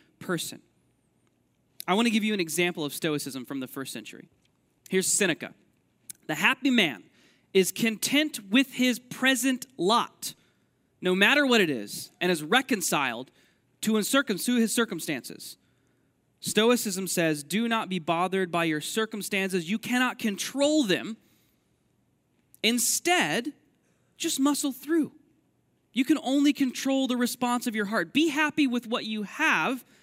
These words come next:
and don't allow the world around you to affect you." And here's, it's so appealing because this is so close to the truth. It's close to the truth, but it's not the truth.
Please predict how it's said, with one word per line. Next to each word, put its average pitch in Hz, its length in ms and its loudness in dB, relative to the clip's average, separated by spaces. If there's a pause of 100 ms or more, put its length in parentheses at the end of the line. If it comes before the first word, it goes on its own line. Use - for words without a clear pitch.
(460)
and 196 160 -2
don't 294 240 4
allow 269 340 4
the 226 80 2
world 247 380 2
around 247 480 2
you 170 220 0 (200)
to 196 140 0
affect 262 380 -2
you." 165 100 0
And 170 100 -2
here's, 262 240 -2
it's - 200 -6
so 262 280 -2
appealing 233 480 -2
because 180 220 -6
this - 160 -8
is 175 100 -8
so 233 180 -2
close 285 420 -6
to 254 120 -6
the 214 80 -10
truth. - 500 -14 (800)
It's 175 140 -4
close 277 340 -2
to - 60 -16
the 233 80 -4
truth, 214 280 -6
but 180 80 -2
it's - 160 -6
not 180 280 -4
the - 60 -16
truth. - 420 -20